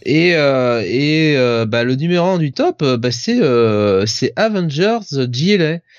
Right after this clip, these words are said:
A. Euh, donc, euh, donc, euh, publié cette fois-ci chez D C. Euh, le numéro deux, cent soixante-deux mille trois cent neuf unités. Bah, voilà, hein, forcément, euh, comme ça a été publié chez D C,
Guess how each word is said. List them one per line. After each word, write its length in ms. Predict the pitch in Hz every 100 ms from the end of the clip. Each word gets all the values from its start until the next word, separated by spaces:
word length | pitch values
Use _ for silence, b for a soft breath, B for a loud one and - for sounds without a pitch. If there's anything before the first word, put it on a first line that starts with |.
| B B B -
A. 40 |
Euh, 320 | 113 110 107
donc, 420 | 120 131 143 127
euh, 420 | 135 117 110 107 104
donc, 340 | 120 139 -
euh, 120 | 113
publié 400 | 104 135 131 143
cette 200 | 135 120
fois-ci 360 | 127 120 - 127
chez 220 | - 139
D 140 | 123
C. 320 | 120 - 170 214 _ B B B B 117
Euh, 380 | 101 101 98 104
le 100 | 113
numéro 420 | 117 113 117 113
deux, 280 | 113 127 139
cent 180 | -
soixante-deux 480 | 127 123 123 123 123
mille 340 | 120 131 127 113
trois 200 | - 120
cent 200 | - 127
neuf 300 | 127 123 -
unités. 480 | - 131 127 139 175 B B B B B -
Bah, 120 | - -
voilà, 280 | 110 107
hein, 320 | 127 123 120 101
forcément, 760 | 127 110 - 131 135 139 135
euh, 140 | 107 95
comme 200 | 135 123
ça 120 | 135
a 20 |
été 160 | 117 117
publié 360 | 123 123 131
chez 180 | 127 131
D 140 | 123
C, 320 | 123 - 135